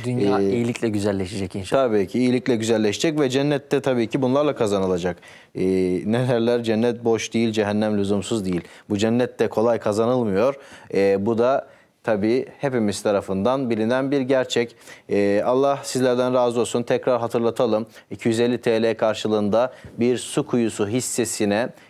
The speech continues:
Speaker 2: hissesine sahip olarak, bir su kuyusuna bağış yaparak, e, su kuyusunun açılmasına vesile olabilirsiniz. İki yüz elli lira. Ve gıda paketinden bahsettik.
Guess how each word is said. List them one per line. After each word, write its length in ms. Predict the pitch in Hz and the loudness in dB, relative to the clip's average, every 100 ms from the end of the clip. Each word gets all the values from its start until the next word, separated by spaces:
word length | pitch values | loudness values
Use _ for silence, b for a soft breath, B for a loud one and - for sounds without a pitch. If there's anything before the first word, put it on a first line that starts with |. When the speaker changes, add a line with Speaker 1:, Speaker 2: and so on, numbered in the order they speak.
| - | -8
Speaker 2:
hissesine 520 | 117 - 120 - 123 | -4 -2 0 0 0
sahip 380 | 113 117 107 101 | 0 0 2 0
olarak, 400 | 101 95 98 101 B B - | 0 2 0 -2 B B -2
bir 120 | 131 | 0
su 220 | 123 143 | 0 -2
kuyusuna 440 | - 123 120 113 98 | 0 0 0 0 2
bağış 320 | 107 117 - | 2 0 -2
yaparak, 500 | 104 101 98 123 - B B - | -2 0 2 0 -2 B B -6
e, 440 | 98 101 98 98 95 | 0 2 4 2 0
su 160 | - 170 | -2 0
kuyusunun 320 | 156 127 120 | 0 0 0
açılmasına 640 | 107 - 110 104 117 123 | 0 0 0 0 0 0
vesile 320 | 107 - 107 | 0 -2 0
olabilirsiniz. 640 | 107 104 95 87 - 85 - | 2 2 0 -2 -4 -8 -8
İki 200 | 104 101 | -6 -4
yüz 100 | 92 | -2
elli 280 | 95 92 92 | 0 0 0
lira. 320 | 95 139 B B B - | 2 0 B B B -6
Ve 320 | 110 120 120 - - _ | 0 2 2 -2 -14 _
gıda 300 | 123 147 180 | -2 2 2
paketinden 640 | 180 165 156 156 170 165 147 | 2 0 -2 0 0 0 0
bahsettik. 680 | 120 - 101 - 151 151 | -2 -2 -4 -2 -4 -4